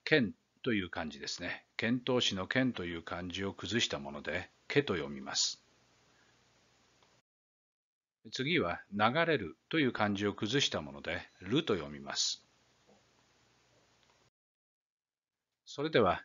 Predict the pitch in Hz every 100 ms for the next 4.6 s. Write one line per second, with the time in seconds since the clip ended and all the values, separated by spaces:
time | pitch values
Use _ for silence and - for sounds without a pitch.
0 | _ - 113 123 104 107 110 101 - 90
1 | 92 92 87 104 135 - - 101 101 101
2 | 98 - 69 69 - - 78 69 _ -
3 | _ _ _ _ _ _ _ _ - 151
4 | 151 110 117 156 110